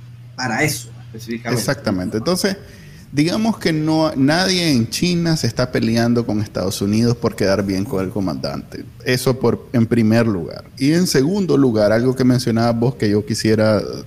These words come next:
Speaker 2: plantear de una manera un poquito diferente. Daniel Ortega se quedó con Taiwán por quince, catorce años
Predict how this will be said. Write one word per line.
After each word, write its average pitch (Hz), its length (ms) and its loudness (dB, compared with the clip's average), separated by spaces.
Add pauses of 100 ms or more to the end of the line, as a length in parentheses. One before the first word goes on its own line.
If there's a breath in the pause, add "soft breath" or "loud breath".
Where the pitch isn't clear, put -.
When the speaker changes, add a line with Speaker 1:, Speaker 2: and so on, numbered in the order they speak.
(360)
Speaker 2:
plantear 104 420 0
de 113 80 -2
una 107 100 0
manera 107 280 0
un 104 80 -2
poquito 104 320 -6
diferente. 104 560 -2 (1000 loud breath)
Daniel 139 360 2
Ortega 165 380 2
se 139 160 -2
quedó 135 240 2
con 120 160 -2
Taiwán 101 460 -2
por 185 260 -4
quince, 202 540 0
catorce 151 520 -2
años 90 340 -2